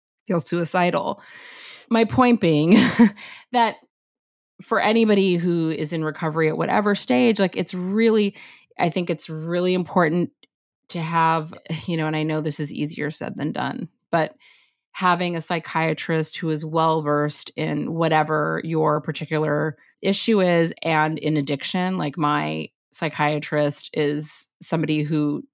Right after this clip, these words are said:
really knows and treats A D H D very holistically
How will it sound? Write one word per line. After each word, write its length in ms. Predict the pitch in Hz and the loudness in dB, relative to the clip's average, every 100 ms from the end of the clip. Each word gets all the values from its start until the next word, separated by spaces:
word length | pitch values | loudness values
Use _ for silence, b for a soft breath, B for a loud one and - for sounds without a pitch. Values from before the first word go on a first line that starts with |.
| _ - | _ -8
really 600 | 160 175 180 180 175 151 | 0 2 4 6 6 4
knows 420 | 165 156 156 156 | 4 2 2 0
and 180 | - 151 | -2 -4
treats 400 | - 165 156 - | -4 -2 -2 -2
A 120 | 151 151 | 0 0
D 140 | 147 | 0
H 280 | 151 147 - | -2 -4 -4
D 520 | 160 147 147 147 - _ _ | -2 -2 -2 -4 -8 _ _
very 300 | 160 156 151 | -2 0 0
holistically 880 | 139 160 202 208 - 190 185 170 | 0 0 0 0 -4 0 2 2